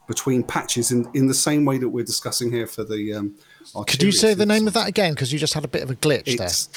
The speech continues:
Speaker 1: rounds.
Speaker 2: Ah,
Speaker 1: Rounds,
Speaker 2: yes.
Speaker 1: as in, like, a ball.
Speaker 2: Yeah.
Speaker 1: Rounds, yeah. Um, and I found that a-, an exceptional synthesizer, especially if you're doing F M programming, which is really my bread and butter, 'cause you can,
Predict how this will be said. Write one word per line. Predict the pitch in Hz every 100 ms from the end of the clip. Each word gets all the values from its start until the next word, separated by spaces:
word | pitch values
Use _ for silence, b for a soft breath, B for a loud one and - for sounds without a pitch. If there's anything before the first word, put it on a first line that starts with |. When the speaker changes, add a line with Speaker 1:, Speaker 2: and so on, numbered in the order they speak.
| - _ - - - - -
Speaker 1:
rounds. | 113 123 123 92 78 71 - - - _ -
Speaker 2:
Ah, | 131
Speaker 1:
Rounds, | 135 101
Speaker 2:
yes. | 87
Speaker 1:
as | 101 -
in, | 98
like, | 90 -
a | -
ball. | - 80 - -
Speaker 2:
Yeah. | 104 123
Speaker 1:
Rounds, | - -
yeah. | 98 92 B B B - -
Um, | 127 123 123 - _
and | 147
I | 147 185
found | - 170 131
that | 113 - - _ - - _ _ _
a-, | 147 -
an | 127
exceptional | 123 - - - - - 123 104
synthesizer, | - 127 - - 92 87 98
especially | - - 160 196
if | 160
you're | 156
doing | 143 127 123 -
F | 139 131
M | 123 113
programming, | - 90 87 87 87
which | 87 90
is | -
really | 85 76 - _ _ -
my | 85
bread | - 82
and | 80
butter, | 87 90 - - B B B B _
'cause | 127 120
you | 139
can, | 143 139